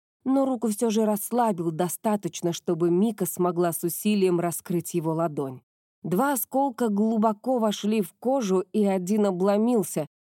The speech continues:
из-за того, что Райден сжал кулак. «Я никогда не хотела стать лекарем. Зачем вы с Макото подбрасываете мне лишнюю работу?» шутливо проворчала Мика, надеясь разрядить обстановку.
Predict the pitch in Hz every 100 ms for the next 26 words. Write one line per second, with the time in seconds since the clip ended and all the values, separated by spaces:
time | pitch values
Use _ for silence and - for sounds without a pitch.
0 | _ - 175 160 175 180 170 160 185 175
1 | 202 190 170 156 147 175 160 - 190 175
2 | 135 - _ _ _ _ _ _ - 170
3 | 202 214 226 208 254 214 220 208 196 180
4 | 185 - 208 202 208 - 175 180 202 185
5 | 151 170 156 139 _ _ _ - 220 233
6 | 220 - 339 339 - 302 294 302 285 233
7 | 254 226 262 220 - 208 214 240 240 240
8 | 226 214 - 233 233 254 220 196 170 156
9 | - _ _ - 185 170 185 170 175 170
10 | 170 - 185 170 170 220 220 202 180 165
11 | 196 190 - 180 185 190 180 180 175 -
12 | 208 185 - -